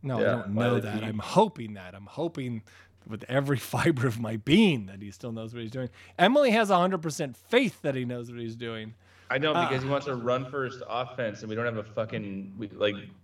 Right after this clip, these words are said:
Speaker 2: a running back to do, like, we have
Speaker 1: No, we got Penny and Carson. What we have are running backs.
Speaker 2: Yeah, but they always get hurt.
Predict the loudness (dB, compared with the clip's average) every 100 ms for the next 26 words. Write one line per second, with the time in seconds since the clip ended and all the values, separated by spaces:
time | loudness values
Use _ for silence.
0 | -18 -18 -20 _ _ -10 0 0 2 2
1 | 2 0 -6 -10 -4 -2 0 0 0 -8
2 | -20 _ _ _ _ _ -2 4 8 8
3 | 6 4 2 2 2 -2 -2 -2 2 6
4 | 6 4 -2 -4 0 2 2 2 0 2
5 | 2 2 -2 -4 -10 -18 -20 _ _ _
6 | _ _ _ _ _ -10 -8 -6 -2 -2
7 | -2 -8 -8 -8 -6 -8